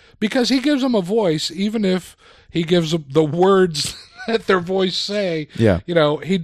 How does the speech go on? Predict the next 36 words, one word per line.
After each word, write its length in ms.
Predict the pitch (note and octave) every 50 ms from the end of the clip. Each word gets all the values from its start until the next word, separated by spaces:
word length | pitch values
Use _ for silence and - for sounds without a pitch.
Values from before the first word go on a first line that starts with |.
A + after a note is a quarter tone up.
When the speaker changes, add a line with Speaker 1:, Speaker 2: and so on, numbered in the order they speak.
| E3+ -
Speaker 1:
he 180 | D#3 F#3 F#3+
doesn't, 560 | E3 F#3+ G3 G3+ F#3 G3+ G3 F#3 - _ - D#3+
uh, 400 | D#3 D#3 D3 C#3 C3+ B2+ B2 A#2 _ _ _ _ _ _ _ _ _ _ _ _ _ _ _ _ -
I, 220 | F3+ F3+ - F3+ F#3
I, 40 |
they 200 | E3+ D#3 G3 G3
just 200 | F#3 F#3 F#3+ -
love 220 | D#3+ D#3 D3 C3+ A#2
him. 160 | G#2 G2+ G#2+
I 100 | G#2+ A#2+
know 180 | B2+ C#3 C#3 C3+
that 200 | B2+ B2 A#2 G#2
much. 420 | G#2 G#2 G2+ F#2+ - - - - -
I'm 160 | - D#3+ E3+
a 60 | F#3+ F3
big 220 | D3+ F3+ F3 D#3
Ellroy 380 | D#3+ D3+ C#3 C3+ C3 B2+ A#2+ A2
fan, 420 | - - A#2 G#2+ G2+ G2 F#2 F#2 -
so. 360 | - - A#2 A2 G#2 G2+ F#2+ - _ _ _ _ _ _ _ _ _ -
Speaker 2:
That's 160 | - A#2 -
awesome. 320 | B2 C#3 F#3 - - F2 - -
Speaker 1:
Yeah. 240 | A#2+ A#2+ G#2+ D#2+ - _ _ _ _ -
Speaker 2:
Well, 160 | - D3 D#3 -
and 100 | F3 E3+
I 60 | F3+ F3
think 240 | E3 A#3 A#3+ -
what 280 | - - D3+ E3+ D#3+ - _ -
re-, 240 | C#3+ C#3 D#3 D#3+ -
really 260 | - D#3 D#3+ D#3 -
aids 300 | - B2+ C#3 C#3+ C3 A#2+
the 100 | A2 A#2
tension 460 | G2 - - B2+ B2+ B2+ - - B2 A2+
of 100 | G#2 G2
this 200 | G#2+ F#2+ - A2
movie, 440 | A2 A2 A2 G#2 G2+ F#2+ F#2 F#2+ -
um, 260 | G2+ G2+ G2 F#2+ F#2+